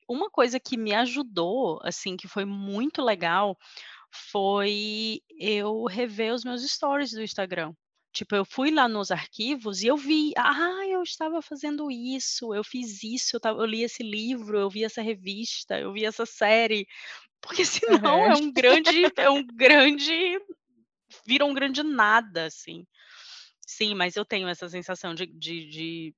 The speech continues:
Speaker 1: de espaço, de tempo mesmo.
Speaker 2: Agora, foi um espaço-tempo ocupado de maneira muito, eh, particular também pra voc-, pra você com a escrita do livro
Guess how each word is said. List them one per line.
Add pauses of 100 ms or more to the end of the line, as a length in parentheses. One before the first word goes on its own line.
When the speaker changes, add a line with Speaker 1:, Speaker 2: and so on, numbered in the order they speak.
(100)
Speaker 1:
de
espaço,
de
tempo
mesmo. (1200)
Speaker 2:
Agora,
foi
um
espaço-tempo
ocupado
de
maneira
muito, (240)
eh,
particular
também
pra
voc-, (220)
pra
você (100)
com
a
escrita
do
livro